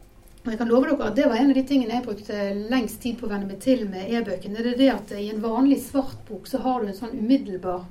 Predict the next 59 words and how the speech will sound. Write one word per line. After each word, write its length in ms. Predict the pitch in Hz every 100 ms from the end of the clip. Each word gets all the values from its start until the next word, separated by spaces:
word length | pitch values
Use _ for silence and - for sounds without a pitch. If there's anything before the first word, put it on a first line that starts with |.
| -
forståelse 560 | - 277 247 180 185
av 80 | 180
hvor 180 | - 220
du 80 | 214
er 80 | 233 196
i 60 |
boken, 280 | 214 202 -
ikke 160 | - 202
sant? 160 | 214
For 120 | 226
det 80 | 254
er 20 |
en 100 | 226
fysisk 480 | - 254 - 185 -
gjenstand, 400 | 202 220 - 208
og 80 | 190
du 80 | 196
holder 240 | 254 220 190
den, 160 | 180
og 80 | 180
du 80 | 185
kjenner 340 | - 208 240
hvor 160 | 233 208
mye 160 | 190 226
der 80 | 208
er 100 | 196
igjen. 320 | 196 180 180 - - - - - - - - -
Eh, 240 | 254 220 214
og 100 | 233
du 80 | 233
vet 280 | 285 277 269
også 280 | 269 -
at, 80 | 202
ja, 80 | 233
men 160 | 262 294
det 80 |
der 120 | 285 247
som 120 | 240
jeg 120 | 220
skal 120 | 220
se 220 | - 277 208
etter, 200 | 233 254
det 120 | 262
bildet 340 | 214 214 247 269
som 100 | 226
jeg 80 |
har 80 | 208
lyst 160 | 233 -
til 60 |
å 60 | -
se 100 | 214 196
igjen, 240 | 240 214
det 120 | 214 214
sto 200 | 269 233
liksom 240 | 233 240
litt 160 | 269 - -
foran 400 | 302 - 190 190 202
det 120 | 233 -
kapittelet. 680 | 214 202 - 165 - -